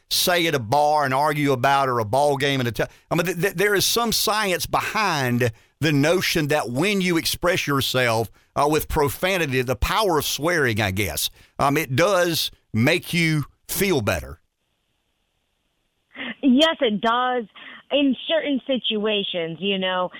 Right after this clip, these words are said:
Speaker 2: because they've also done studies where, you know, laboratory-based experiments show that there's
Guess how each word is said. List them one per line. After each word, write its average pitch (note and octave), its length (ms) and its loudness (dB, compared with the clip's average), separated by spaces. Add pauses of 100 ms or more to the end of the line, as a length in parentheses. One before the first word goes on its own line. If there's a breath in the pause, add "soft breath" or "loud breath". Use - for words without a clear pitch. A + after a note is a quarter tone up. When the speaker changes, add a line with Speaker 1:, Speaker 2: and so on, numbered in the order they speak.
(140 loud breath)
Speaker 2:
because C4+ 300 0
they've C4+ 220 2
also C#4 440 -2
done A3+ 320 -2 (120)
studies G3 480 -2 (100)
where, G3+ 340 0
you A3 160 -6
know, G#3 120 0
laboratory-based G3 1040 -4
experiments G3 680 -4 (480 loud breath)
show A3+ 180 4
that G#3 200 0
there's A3+ 200 0